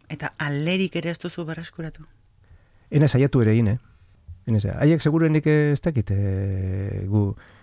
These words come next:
Speaker 2: ze epaiketa, ze sententzia eduki genuen, eta sententzia nola esaten zuen, eh,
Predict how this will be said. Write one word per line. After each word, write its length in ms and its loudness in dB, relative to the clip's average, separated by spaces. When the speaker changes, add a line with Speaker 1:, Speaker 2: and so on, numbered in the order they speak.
Speaker 2:
ze 200 2
epaiketa, 580 2
ze 840 0
sententzia 520 0
eduki 160 0
genuen, 440 2
eta 420 -2
sententzia 400 2
nola 180 2
esaten 280 0
zuen, 340 0
eh, 220 2